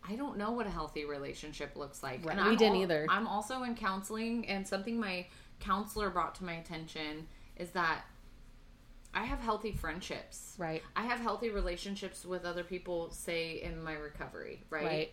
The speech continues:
Speaker 2: right.
Speaker 1: They're all my friends. But I do know what a healthy relationship is.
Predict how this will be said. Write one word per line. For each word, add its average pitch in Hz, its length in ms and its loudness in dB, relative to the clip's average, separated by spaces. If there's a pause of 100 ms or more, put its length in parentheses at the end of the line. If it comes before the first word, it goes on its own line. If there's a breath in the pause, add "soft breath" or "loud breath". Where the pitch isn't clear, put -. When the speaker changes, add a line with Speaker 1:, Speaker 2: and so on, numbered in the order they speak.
Speaker 2:
right. 160 260 2
Speaker 1:
They're 185 140 2
all 165 100 -2
my 151 80 -2
friends. - 320 -6
But 160 240 -2 (1200 soft breath)
I 196 60 2
do 226 280 0
know 247 180 4
what 175 120 2
a - 40 0
healthy 165 340 0
relationship 147 680 -4
is. 110 240 -6